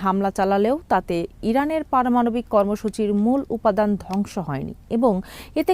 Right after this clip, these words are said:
কর্মসূচিটি সম্ভবত মাত্র কয়েক মাস পিছিয়েছে, এমনটাই বলা হয়েছে একটি প্রাথমিক মার্কিন গোয়েন্দা মূল্যায়নে। এই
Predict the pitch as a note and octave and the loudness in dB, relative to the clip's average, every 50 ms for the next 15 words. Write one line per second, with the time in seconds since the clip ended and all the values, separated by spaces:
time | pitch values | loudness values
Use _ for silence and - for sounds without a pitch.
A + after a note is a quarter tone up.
0 | - - C#4 C4+ C4 C#4 D#4 D4+ - F4 - F4+ - - A#3 A#3 - C4 B3 A#3 | 6 8 8 8 8 6 2 0 0 0 0 0 0 0 -2 -2 0 2 2 4
1 | A#3+ B3 C4+ C#4 C#4+ C#4 - - E4 E4+ E4+ C#4+ A#3+ A#3+ - - - C4+ C4+ C4 | 4 2 0 -2 -4 -6 -4 -2 -2 0 2 2 0 0 -2 -4 -2 0 0 0
2 | - - A3+ A3+ A#3+ A#3 - - B3+ C#4 F#3+ - - - - - C4+ C#4 - - | 4 4 4 4 4 2 0 -2 -2 0 -2 -4 -6 -12 -10 -6 -6 -4 -4 -6
3 | - - - - - - - - - - - - - - - - - - - A#3+ | -8 -8 -8 -8 -8 -8 -8 -8 -10 -14 -18 -20 -20 -20 -18 -18 -18 0 6 8
4 | C4 D4 D#4+ F#4 F#4+ G4+ G4+ F#4+ C#4 D4 C#4+ D4+ D#4 D#4 D#4+ E4 D#4+ - - F#4 | 8 8 8 6 6 6 6 8 10 8 8 8 8 6 6 4 4 4 2 2
5 | F#4 C4+ - - - C4 - - C4+ C4+ C4+ - - D4+ D#4+ E4 - - A#3+ G#3+ | 2 2 0 -2 -4 -4 2 6 6 6 6 6 2 -2 -2 0 2 2 4 6
6 | G3+ A3 B3 - - D#4+ D#4 C4+ G3+ G3 E3+ E3 E3 D#3+ D#3+ E3 E3 D#3+ D#3+ D#3 | 6 6 4 2 -2 -2 -2 0 0 0 -2 -2 -2 -4 -4 -4 -4 -2 -2 -2
7 | D#3 D#3+ D#3+ E3 D#3 - - - - - - - - - - - - - - D4 | -2 -2 -2 -4 -6 -8 -10 -14 -20 -20 -20 -20 -18 -16 -14 -14 -10 0 4 6
8 | F4 | 8